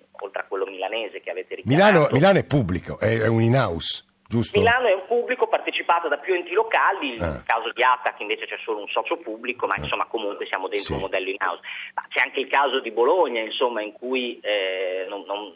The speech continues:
Speaker 1: per piaggeria o,
Speaker 2: Sì.
Speaker 1: <laughs> come dire,
Speaker 2: Lei è
Speaker 1: eh,
Speaker 2: bolognese,
Speaker 1: ragione
Speaker 2: quindi.
Speaker 1: territoriale, perché
Speaker 2: Mm.
Speaker 1: comunque ha evidentemente anche i suoi problemi,
Speaker 2: Sì.
Speaker 1: però Tiper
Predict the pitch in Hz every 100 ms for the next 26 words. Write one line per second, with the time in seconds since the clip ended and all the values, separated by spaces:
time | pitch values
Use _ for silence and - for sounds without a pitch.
0 | _ 98 92 98 - 98 92 101 104 123
1 | 117 104 101 87 - - 123 - 123 110
2 | 104 127 131 101 101 95 80 - - -
3 | 151 156 156 139 147 151 156 170 139 110
4 | 104 110 113 131 127 - 120 127 117 117
5 | 123 131 120 117 127 120 127 135 135 107
6 | 101 - 135 165 160 196 156 - 180